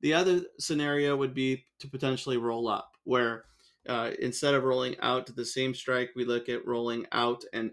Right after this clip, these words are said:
up to the next strike, and that would be the one ninety-two fifty up to one ninety-five.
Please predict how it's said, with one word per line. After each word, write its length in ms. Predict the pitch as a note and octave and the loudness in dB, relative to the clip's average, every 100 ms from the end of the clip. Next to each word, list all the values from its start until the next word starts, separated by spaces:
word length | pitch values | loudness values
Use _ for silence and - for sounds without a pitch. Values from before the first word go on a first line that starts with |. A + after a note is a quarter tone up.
| _ | _
up 300 | - C#3+ - | 0 0 0
to 80 | - | -4
the 100 | A#2+ | -2
next 320 | A2 A#2+ C3 | 0 -2 -4
strike, 320 | - D3+ D#3+ C#3+ | -4 -2 -2 -2
and 80 | |
that 140 | B2+ C3+ | -2 -2
would 120 | B2+ | 0
be 160 | C3 B2 | 2 4
the 140 | A#2+ | 2
one 260 | A#2 B2+ B2+ | 2 2 2
ninety-two 440 | B2 B2 - B2 | 0 -2 -6 -6
fifty 400 | - B2 B2 B2 | -2 -2 0 -4
up 120 | A#2 | -4
to 80 | A#2 | -4
one 200 | A#2 A#2 | -4 -2
ninety-five. 840 | A2+ G#2+ G#2 - D#3+ C#3 B2+ B2 | -2 -2 -4 2 6 6 6 2